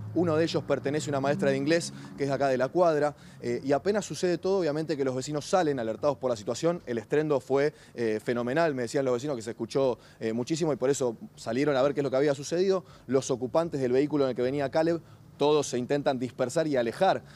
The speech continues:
eh, de la situación y de, de lo que acababa de ocurrir, del siniestro. Eh, y entonces ahí los vecinos toman intervención, le dicen, "No, no, no, muchachos,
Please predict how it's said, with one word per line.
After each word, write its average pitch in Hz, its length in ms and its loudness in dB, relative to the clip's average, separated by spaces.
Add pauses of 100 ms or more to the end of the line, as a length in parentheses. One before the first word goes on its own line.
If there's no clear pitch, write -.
(120)
eh, 104 280 -2
de 117 140 0
la 113 120 0
situación 160 580 0
y 123 80 -2
de, 110 240 2
de 110 120 -2
lo 110 80 0
que 110 60 -4
acababa 120 260 4
de 131 40 4
ocurrir, 131 300 0
del 120 140 0
siniestro. 175 580 -2 (420)
Eh, 117 280 2
y 123 100 2
entonces 170 340 0
ahí 165 120 4
los 175 100 4
vecinos 147 260 -2
toman 151 300 2
intervención, 139 580 2
le 143 80 2
dicen, 120 200 -4
"No, 147 100 0
no, 139 140 -2
no, 127 100 0
muchachos, 104 380 -4